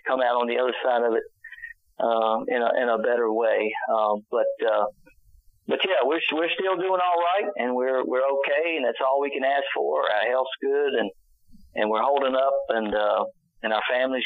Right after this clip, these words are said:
good, and everything like that. So, um, you know, uh, I wanna get back on, online again doing these Jimmy Jams. I think people have kinda been itching for it.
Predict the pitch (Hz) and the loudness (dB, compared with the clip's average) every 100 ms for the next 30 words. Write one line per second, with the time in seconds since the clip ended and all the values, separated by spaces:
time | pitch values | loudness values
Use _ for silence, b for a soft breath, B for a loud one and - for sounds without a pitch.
0 | - 123 123 120 117 117 123 123 120 110 | -4 -2 -2 -2 -2 -2 0 0 0 0
1 | 120 123 - 110 110 - - 110 113 - | 0 0 -2 0 0 -2 -2 0 0 -2
2 | - _ _ _ _ _ _ - - 135 | -6 _ _ _ _ _ _ -6 -2 0
3 | 120 120 110 113 107 - B B B B | 2 2 2 2 0 -4 B B B B
4 | 135 143 147 - 127 139 127 147 147 151 | -2 0 0 -2 -2 -2 -2 -4 0 0
5 | - 143 139 123 - 139 135 131 135 143 | 0 0 0 -4 -2 0 2 2 2 2
6 | 139 117 131 139 139 131 131 127 113 120 | 0 -2 0 0 0 0 0 0 -2 -2
7 | 131 113 110 110 110 113 110 127 - 131 | -2 0 0 0 0 0 0 -2 -2 -2
8 | 120 110 - 127 117 120 - 117 - 110 | -2 -4 -2 0 0 0 0 0 -2 -2
9 | 107 107 | 0 0